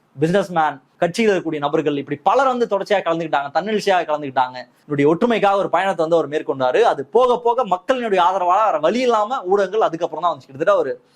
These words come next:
டெல்லிலாம் போன அப்புறம், அப்படிலாம் போன அப்புறம் தான், வேற வேற ஊருக்கு போன அப்புறம் தான், இதுக்கு மேல நம்ம புறக்கணிக்கவே முடியாது, அவ்வளவு பெரிய மேசிவ் சக்சஸா அந்த ஈவெண்ட் ஆயிடுச்சுன்ற பிறகுதான் ஊடகங்கள் ராகுல் காந்தியவே திரும்பி பார்த்தாங்க. கிட்டத்தட்ட அந்த அளவுக்கு தான் பாராமுகமாக ஊடகங்கள்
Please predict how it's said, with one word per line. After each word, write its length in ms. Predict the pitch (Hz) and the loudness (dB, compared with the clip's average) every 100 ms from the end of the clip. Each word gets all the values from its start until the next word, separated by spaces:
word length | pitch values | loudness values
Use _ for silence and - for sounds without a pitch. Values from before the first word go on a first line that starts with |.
| _ _ - | _ _ 0
டெல்லிலாம் 340 | 156 180 190 185 | 2 4 2 2
போன 120 | 185 | 0
அப்புறம், 200 | 180 180 170 - | 0 -2 -4 -2
அப்படிலாம் 360 | 147 214 277 240 | 2 2 2 2
போன 160 | 262 247 | 2 2
அப்புறம் 180 | 247 262 | 2 2
தான், 100 | 190 | 2
வேற 100 | 202 202 | 2 2
வேற 100 | 190 254 | 0 -2
ஊருக்கு 200 | 240 180 | -4 0
போன 140 | 233 220 | 0 0
அப்புறம் 220 | 208 202 262 | -2 0 0
தான், 120 | 294 - 160 | 0 -4 -2
இதுக்கு 240 | 185 208 | 0 0
மேல 120 | 233 262 | -2 0
நம்ம 120 | 196 233 | 0 0
புறக்கணிக்கவே 440 | 240 247 226 247 208 | 0 0 0 0 2
முடியாது, 340 | 202 180 165 156 | 2 2 2 0
அவ்வளவு 280 | 190 208 190 - | 2 2 0 -6
பெரிய 240 | 160 143 - _ _ - | -10 -10 -14 _ _ 0
மேசிவ் 420 | 175 240 240 208 | 2 2 0 -2
சக்சஸா 280 | 208 196 220 202 | -2 -4 -4 -2
அந்த 100 | 165 | -2
ஈவெண்ட் 220 | 196 175 151 | -4 0 0
ஆயிடுச்சுன்ற 420 | 175 165 185 143 - | 0 -6 -12 -12 -2
பிறகுதான் 380 | 185 202 190 214 - _ _ 135 | 0 2 0 0 -4 _ _ -2
ஊடகங்கள் 360 | 160 151 139 147 135 | 2 2 0 -2 0
ராகுல் 220 | 156 135 | 0 -2
காந்தியவே 260 | 127 131 147 | -8 -8 -8
திரும்பி 180 | 147 139 123 | -8 -8 -8
பார்த்தாங்க. 260 | - 104 107 | -6 -6 -4
கிட்டத்தட்ட 280 | 151 175 214 131 | -4 0 0 0
அந்த 240 | 202 220 196 | 0 2 4
அளவுக்கு 280 | 208 208 202 | 2 0 0
தான் 140 | 208 247 _ _ _ - | -2 -2 _ _ _ 0
பாராமுகமாக 800 | 175 180 175 151 135 127 127 170 170 135 | 2 2 0 -4 -2 0 2 0 -2 0
ஊடகங்கள் 400 | 147 135 147 | 0 2 0